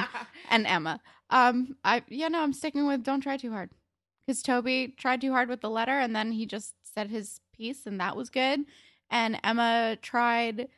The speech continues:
Speaker 2: too hard and ended up fighting with a, a person who was,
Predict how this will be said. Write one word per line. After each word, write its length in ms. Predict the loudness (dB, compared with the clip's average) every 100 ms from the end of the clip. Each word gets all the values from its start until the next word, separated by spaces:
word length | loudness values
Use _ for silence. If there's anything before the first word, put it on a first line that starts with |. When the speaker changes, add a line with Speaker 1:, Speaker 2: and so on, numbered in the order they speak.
| _ _
Speaker 2:
too 260 | -2 2 4
hard 500 | 6 6 4 2 0 0
and 300 | 0 2 0
ended 240 | -2 -2
up 220 | -4 -4 -2
fighting 360 | 2 2 2 0
with 280 | -6 -6 -8
a, 200 | -10 -10 _
a 120 | -20
person 420 | -10 -6 -6 -6 -6
who 200 | -6 -6
was, 260 | -8 -12